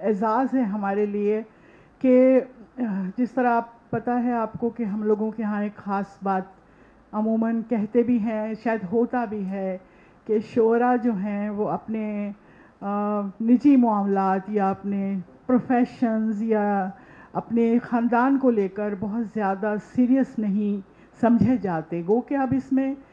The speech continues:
बहुत बेहतरी आई है, लेकिन उसके बावजूद, but लेकिन माशाल्लाह मुमताज़, अब्बास मुमताज़ को लेकर मैं बहुत खुश हूँ इस बात के लिए कि जब तक, जब भी मैंने उनको देखा, मैं बहुत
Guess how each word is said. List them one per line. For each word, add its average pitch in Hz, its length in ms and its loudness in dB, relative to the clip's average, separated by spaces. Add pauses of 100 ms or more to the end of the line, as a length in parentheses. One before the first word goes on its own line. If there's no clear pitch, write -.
(160)
बहुत 311 200 4
बेहतरी 269 400 -2
आई 247 280 -2
है, 254 260 -8 (500)
लेकिन 240 340 -2
उसके 262 220 -4
बावजूद, 185 680 -2 (480)
but 247 160 -6
लेकिन 277 500 4 (400)
माशाल्लाह 214 920 -2
मुमताज़, 208 720 -2
अब्बास 196 580 -2
मुमताज़ 196 520 -4 (600)
को 214 100 4
लेकर 220 520 2
मैं 196 560 -4
बहुत 202 260 -6
खुश - 440 -2
हूँ 262 100 6
इस 254 180 -2
बात 208 300 -4
के 226 80 -6
लिए 226 340 -2 (600)
कि 247 100 2
जब 247 280 2
तक, 330 100 4
जब 262 420 2
भी 269 100 2
मैंने 311 300 2
उनको 262 680 2
देखा, 214 720 0
मैं 247 320 0
बहुत 302 300 -6